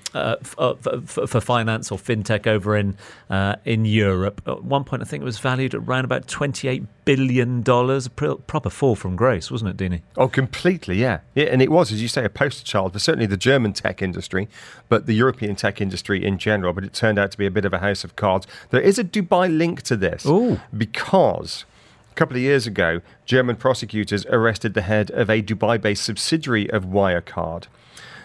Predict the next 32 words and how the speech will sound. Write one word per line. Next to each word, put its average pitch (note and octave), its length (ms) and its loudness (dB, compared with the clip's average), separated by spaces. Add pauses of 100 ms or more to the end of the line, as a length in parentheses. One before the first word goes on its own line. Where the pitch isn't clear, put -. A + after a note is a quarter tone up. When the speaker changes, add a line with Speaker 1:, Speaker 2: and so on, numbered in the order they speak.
(100)
Speaker 2:
The G#2+ 420 2
Munich A#2 340 2
prosecutor's G#2+ 560 -2
office G#2 340 -2
said G#2+ 160 2
at G#2 80 0
the - 60 -10
time F#2 520 0 (220)
that G#2 140 -2
it G2 160 -2
had - 120 -20
questioned A2 640 -4 (480)
the G#2 200 0
chief A2+ 360 -2
executive G#2+ 500 -2
of F#2+ 140 -8
Card C3 400 2
Systems A2 480 -4
Middle A2 460 2
East B2 400 -2 (340)
about G2+ 400 0
what A2 180 -2
was, G#2 380 -4
uh, G#2 120 -2
happening G2+ 360 -4
with F#2+ 160 -4
Wirecard. F#2 840 0
Um, G2 480 0 (880)
Wirecard A#2 960 4
filed A#2 540 2
for A2+ 120 -2
insolvency A2 1120 -2